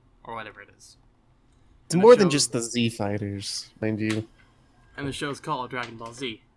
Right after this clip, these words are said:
Speaker 1: Ta-da!
Speaker 2: I don't think Beerus is a Z Fighter.
Speaker 1: Beerus is in there?
Speaker 2: Yeah, it's fucking new Dragon Ball.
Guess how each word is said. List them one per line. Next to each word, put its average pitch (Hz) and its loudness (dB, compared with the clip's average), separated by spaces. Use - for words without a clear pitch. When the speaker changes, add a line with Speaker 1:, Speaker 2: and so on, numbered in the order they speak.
Speaker 1:
Ta-da! 135 -12
Speaker 2:
I - 0
don't 196 0
think 160 -4
Beerus 123 -4
is 107 -8
a 104 -2
Z 110 -2
Fighter. 107 -4
Speaker 1:
Beerus 285 -6
is 427 -14
in 466 -12
there? 440 -12
Speaker 2:
Yeah, 381 4
it's - -4
fucking 226 0
new 202 0
Dragon 170 2
Ball. 101 0